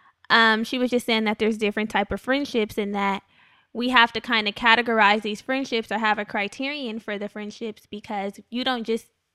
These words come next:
you can't just become friends with someone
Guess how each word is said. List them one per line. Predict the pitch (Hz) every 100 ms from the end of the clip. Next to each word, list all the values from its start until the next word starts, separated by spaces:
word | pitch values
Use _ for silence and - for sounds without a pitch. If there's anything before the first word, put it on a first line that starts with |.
| _
you | 220 233
can't | 294 254 214
just | 214 220 - _ _ _ _ - 226
become | 208 - 240 233
friends | 208 208 233
with | 233
someone | - 240 240 240